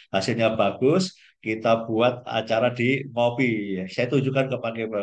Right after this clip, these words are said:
"Pak Kemo, ini mesinnya, sudah, apa, hasilnya, wus, bagus." Ya. Kita waktu itu terus bikin kopi di, eh, Halakoh Ngopi itu, ya, dengan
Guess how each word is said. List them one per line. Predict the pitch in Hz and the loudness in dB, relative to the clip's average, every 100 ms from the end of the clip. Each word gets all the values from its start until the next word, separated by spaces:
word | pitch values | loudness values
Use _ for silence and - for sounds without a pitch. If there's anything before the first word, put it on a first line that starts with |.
| 101 | -4
"Pak | 123 | -4
Kemo, | - 156 165 - | 0 0 0 0
ini | 143 143 | 0 2
mesinnya, | 143 143 139 131 101 92 | 0 0 0 0 -2 -4
sudah, | - 127 123 113 107 - _ _ | -2 -2 2 0 0 -6 _ _
apa, | 117 107 156 156 139 - | -4 -2 -2 -2 -8 -10
hasilnya, | - 113 - 127 123 107 | -2 -2 0 0 2 2
wus, | 104 180 185 - | 0 0 0 0
bagus." | 127 127 156 151 120 | -4 -2 2 2 2
Ya. | 101 92 _ _ _ - | -4 -6 _ _ _ -16
Kita | 107 123 123 101 120 | 0 2 2 0 -2
waktu | 113 113 110 | -4 -4 0
itu | 143 | 2
terus | 143 123 - _ | 2 -4 -8 _
bikin | - 113 123 117 | -6 -2 0 2
kopi | 120 113 135 139 | 0 2 0 2
di, | 113 143 151 - _ _ _ _ _ 113 | 0 0 -2 -14 _ _ _ _ _ -6
eh, | 101 101 101 95 | -6 -6 -8 -4
Halakoh | 104 104 - 120 120 | 0 2 2 -2 0
Ngopi | 123 120 135 | -2 2 2
itu, | 139 139 123 - - _ | 4 4 4 0 -12 _
ya, | 101 117 123 - | 0 2 0 -6
dengan | 95 107 | -6 -2